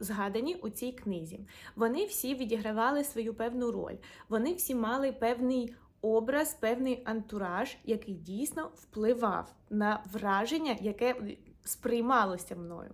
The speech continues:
Кожен герой був наділений своїми певними специфічними рисами, які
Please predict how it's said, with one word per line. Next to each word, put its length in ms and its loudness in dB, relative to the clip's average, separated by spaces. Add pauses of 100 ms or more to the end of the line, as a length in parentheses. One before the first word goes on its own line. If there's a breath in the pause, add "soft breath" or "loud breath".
(120)
Кожен 300 6
герой 240 4
був 260 0
наділений 580 2
своїми 560 0
певними 480 2
специфічними 880 -2
рисами, 600 -2 (300 loud breath)
які 520 2